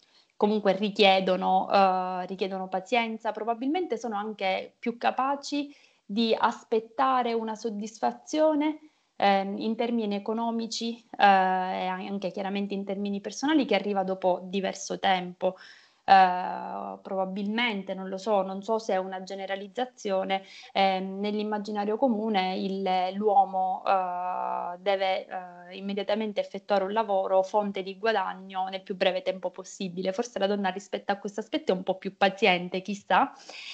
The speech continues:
E poi l'idea che mi sono fatta è il prendersi cura. Forse, eh, da un punto di vista proprio filogenetico, eh, la, la donna in qualche modo è predisposta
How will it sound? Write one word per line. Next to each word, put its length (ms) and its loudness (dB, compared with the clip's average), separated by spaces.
E 100 4
poi 540 2
l'idea 280 6
che 120 0
mi 180 -4
sono 180 -4
fatta 680 0
è 360 0
il 300 -8
prendersi 760 -8
cura. 420 -2
Forse, 720 2
eh, 20 -
da 720 -2
un 140 0
punto 260 -6
di 100 -6
vista 300 -2
proprio 560 -2
filogenetico, 1300 0
eh, 480 0
la, 120 6
la 200 0
donna 380 0
in 100 -12
qualche 260 -12
modo 220 -2
è 40 -2
predisposta 920 0